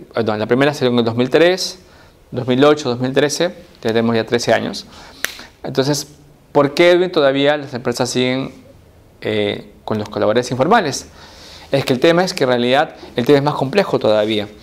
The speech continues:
Eh, uno es que, eh, si bien es cierto,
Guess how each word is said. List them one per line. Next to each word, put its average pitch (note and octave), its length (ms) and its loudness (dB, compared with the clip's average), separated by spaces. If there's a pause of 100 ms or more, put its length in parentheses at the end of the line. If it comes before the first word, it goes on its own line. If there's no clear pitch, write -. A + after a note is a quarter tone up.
(540)
Eh, A#2 400 -2
uno A#3 300 2
es E3 180 -2
que, F3+ 520 -4 (100)
eh, A2+ 280 -2 (560)
si - 180 -2
bien C3+ 160 2
es D#3 120 -2
cierto, D#3+ 520 0